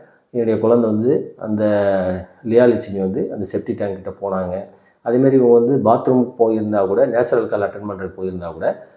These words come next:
ஏன் கூட ஆயாமாவோ யாருமே போகாம ஒரு தனியா இந்த பெண் குழந்தை போகுது அப்படிங்கிறதும், அதே மாதிரி செப்டி டேங்க்ல விழுந்த குழந்தைய எப்படி எடுத்தாங்க, யார் எடுத்தாங்க அப்படிங்கிறதையும் யாருக்கும் தெரியல. இந்த மாதிரி அடுத்துக்கிடுக்கான கேள்விகள்.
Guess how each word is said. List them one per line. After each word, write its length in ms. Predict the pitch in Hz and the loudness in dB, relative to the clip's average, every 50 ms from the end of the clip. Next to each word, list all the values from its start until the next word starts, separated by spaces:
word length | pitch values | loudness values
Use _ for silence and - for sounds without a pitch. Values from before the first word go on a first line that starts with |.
| _ _ - | _ _ -6
ஏன் 220 | 117 135 139 139 | -2 -2 -2 0
கூட 220 | 131 120 117 113 | 0 0 2 4
ஆயாமாவோ 560 | 107 107 107 113 117 117 113 113 110 110 110 104 | 4 4 6 6 4 4 4 2 0 0 0 0
யாருமே 320 | 101 98 98 95 107 110 | 0 0 0 -2 -2 -4
போகாம 380 | 104 101 98 95 95 95 104 104 | -4 -4 -4 -4 -4 -4 -6 -10
ஒரு 160 | 95 95 92 | -12 -12 -14
தனியா 400 | - 95 90 95 101 104 107 - - - _ _ | -14 -14 -12 -10 -10 -10 -10 -12 -14 -18 _ _
இந்த 120 | 95 95 | -10 -10
பெண் 200 | 95 - 98 101 | -8 -6 -6 -8
குழந்தை 320 | 98 98 95 92 90 85 - | -6 -4 -4 -6 -6 -6 -8
போகுது 420 | - 92 90 90 90 92 87 85 - - | -6 -4 -4 -4 -2 -4 -6 -6 -8 -14
அப்படிங்கிறதும், 600 | 92 87 90 90 87 85 85 85 82 92 151 - - - - _ _ _ _ _ | -16 -10 -10 -8 -8 -8 -10 -10 -6 -4 -6 -6 -6 -12 -20 _ _ _ _ _
அதே 160 | - 127 131 | -2 0 2
மாதிரி 280 | 135 139 139 139 - 127 | 2 2 2 2 2 0
செப்டி 100 | - - - | 0 0 -2
டேங்க்ல 260 | - 135 123 123 117 110 | 0 2 4 4 4 2
விழுந்த 220 | 110 113 107 107 | 2 0 0 -2
குழந்தைய 500 | 107 104 104 110 110 107 104 120 127 107 | -2 0 -2 -2 0 2 2 2 4 2
எப்படி 380 | 107 107 - - 147 135 113 104 | 0 -2 -2 0 2 2 2 0
எடுத்தாங்க, 460 | 98 - - 101 92 92 98 113 - - | -4 -6 -8 -8 -8 -8 -8 -12 -12 -10
யார் 380 | 92 95 98 113 120 120 110 95 | -6 -2 0 2 2 2 2 0
எடுத்தாங்க 440 | - - 95 90 87 87 92 92 - - _ _ _ _ _ _ _ - | -2 -8 -8 -8 -8 -8 -10 -12 -12 -16 _ _ _ _ _ _ _ -4
அப்படிங்கிறதையும் 840 | 110 98 113 113 110 110 104 104 95 95 107 110 151 175 170 165 - - - - | -4 -2 -2 -2 -2 0 -2 -2 -2 -2 -2 2 2 2 2 0 -4 -12 -18 -16
யாருக்கும் 540 | - 117 107 104 107 110 107 104 110 107 95 | -10 -4 0 2 2 2 0 0 -2 -6 -4
தெரியல. 580 | - 98 90 90 87 82 87 85 85 82 - - | -4 -6 -4 -4 -6 -6 -6 -8 -8 -8 -10 -12
இந்த 100 | 95 98 | -12 -10
மாதிரி 240 | 98 101 101 113 135 | -8 -8 -4 -4 -6
அடுத்துக்கிடுக்கான 880 | - - - 107 98 - - - 110 104 98 - 104 104 107 104 104 | -6 -6 -10 -10 -10 -12 -12 -10 -8 -8 -4 -4 -2 -2 -2 -2 -4
கேள்விகள். 480 | - 107 98 95 92 90 95 104 120 | -2 -4 -4 -2 -2 -2 -2 -4 -6